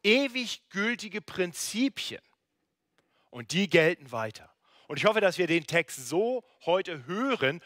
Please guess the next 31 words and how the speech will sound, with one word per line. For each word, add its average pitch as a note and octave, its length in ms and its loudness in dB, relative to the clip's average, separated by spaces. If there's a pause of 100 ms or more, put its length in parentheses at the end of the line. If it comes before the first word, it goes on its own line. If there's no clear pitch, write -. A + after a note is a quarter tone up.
(140)
und D#3+ 220 -4
dann G#3+ 200 6
auf E3+ 360 -4
uns A3 360 -8 (120)
angemessen, D#3+ 680 0
richtig, C#3 520 -4
so G3+ 240 2
wie F#3 100 -8
Gott F#3+ 260 0
es - 200 -10
will, C#3+ 280 2 (240)
anwenden. C#3+ 440 -6 (600)
Als - 180 2
erstes A3 380 2
wollen F3+ 160 -2
wir E3+ 160 2 (520)
sehen, G3 400 0
wie D#3 80 -6
Gott F#3+ 200 2
uns G3+ 140 -10
in F3+ 80 -4
den E3 120 -6
Versen E3 420 2
zehn G3 340 0
bis D3 220 -4
zwölf E3 420 2
oder B2 180 -10
zehn D3 200 -6
bis C3 160 -6
dreizehn D3 560 2
zeigt, D#3 520 2